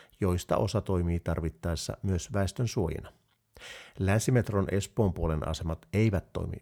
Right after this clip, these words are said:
väestönsuojina, mutta niiden yhteyteen on rakennettu erilliset suojatilat. Millainen tilanne meillä on Suomessa suojapaikkojen suhteen? Onko suojia riittävästi ja osataanko niitä käyttää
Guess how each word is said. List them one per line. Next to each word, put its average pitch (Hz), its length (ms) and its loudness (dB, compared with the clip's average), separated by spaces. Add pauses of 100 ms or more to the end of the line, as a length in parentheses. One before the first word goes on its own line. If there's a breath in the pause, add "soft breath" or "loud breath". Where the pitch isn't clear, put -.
(120)
väestönsuojina, 87 760 0 (240 loud breath)
mutta 120 240 0
niiden 117 280 4
yhteyteen 82 720 -2
on 120 180 0
rakennettu 87 520 -4
erilliset 80 600 -6 (100)
suojatilat. - 720 -8 (2000 soft breath)
Millainen 120 400 4
tilanne 95 360 4
meillä 85 300 2
on 82 80 2
Suomessa 95 480 0 (140)
suojapaikkojen 95 840 0
suhteen? - 520 -14 (640 loud breath)
Onko 123 280 4
suojia 95 440 2
riittävästi 92 760 -4 (200)
ja 104 120 -2
osataanko 107 840 0 (140)
niitä 90 220 -2
käyttää 98 460 -2